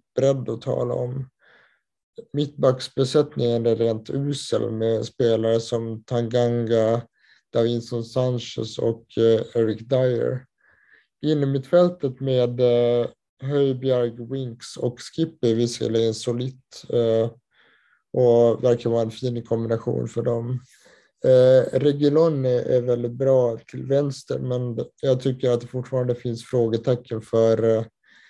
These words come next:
Emerson, Emerson Royal på högerkanten. Sen vet vi förstås vilken kvalitet som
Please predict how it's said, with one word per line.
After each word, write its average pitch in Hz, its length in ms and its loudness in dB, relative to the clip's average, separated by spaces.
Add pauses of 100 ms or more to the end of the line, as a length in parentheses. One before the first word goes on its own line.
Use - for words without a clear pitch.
(240)
Emerson, 123 840 -2 (300)
Emerson 123 600 -4
Royal 120 520 2
på - 460 -4
högerkanten. 131 920 -4 (720)
Sen 143 380 2
vet 147 300 4
vi 135 220 2
förstås 127 440 -6
vilken 123 480 -4
kvalitet 117 600 0
som 113 420 -8